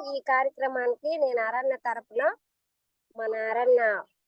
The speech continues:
కుప్పల పద్మ మేడం, నరసన్న సారు వాళ్ళు, మన సంస్థ తరపు నుంచి నేను చాలా రోజులుగా నేను ట్రైనింగ్ నేర్చుకున్నా కాబట్టి,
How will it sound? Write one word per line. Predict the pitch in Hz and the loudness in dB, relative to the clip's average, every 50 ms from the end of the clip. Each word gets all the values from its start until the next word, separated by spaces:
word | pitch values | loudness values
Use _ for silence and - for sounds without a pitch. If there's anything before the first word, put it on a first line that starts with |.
| _ _ _ _ _ - | _ _ _ _ _ -8
కుప్పల | 269 254 247 - - 247 247 | -6 -6 -4 0 0 0 2
పద్మ | 233 - 233 220 220 226 240 | 2 2 0 2 2 2 4
మేడం, | 240 233 226 220 220 226 226 233 | 6 6 6 4 4 4 4 4
నరసన్న | 220 202 196 - - 233 220 233 | 2 2 -2 -4 -6 -4 -4 -4
సారు | 202 233 220 214 220 233 | -2 -4 -4 -4 -4 -2
వాళ్ళు, | 247 233 208 202 214 247 285 320 | 0 0 0 2 2 0 0 0
మన | 320 269 233 214 220 | 0 -2 -2 0 -2
సంస్థ | 220 - 240 226 233 247 - - | -2 -4 -6 -8 -8 -2 2 2
తరపు | 254 233 240 233 226 226 208 214 | 4 6 6 4 4 4 2 2
నుంచి | 226 226 226 214 - 302 | 2 4 4 4 6 6
నేను | 285 269 247 247 254 277 311 381 - - _ _ _ _ _ _ _ - | 8 10 10 12 12 10 10 8 4 -2 _ _ _ _ _ _ _ 2
చాలా | - 269 277 294 302 320 | 6 6 8 10 10 8
రోజులుగా | 302 285 285 294 294 277 311 302 294 320 330 | 10 10 8 8 6 6 4 2 4 2 2
నేను | 311 285 269 262 269 254 247 247 240 233 233 | 2 2 0 0 -2 -4 -6 -6 -8 -8 -10
ట్రైనింగ్ | 220 - 262 254 254 262 277 269 269 262 | -10 -6 -2 0 4 6 6 6 6 4
నేర్చుకున్నా | 254 254 254 247 - - - 254 254 247 233 | 2 -2 -4 -6 -8 -6 0 0 0 2 2
కాబట్టి, | 226 226 220 220 214 - _ 285 | 0 0 0 -2 -4 -4 _ -6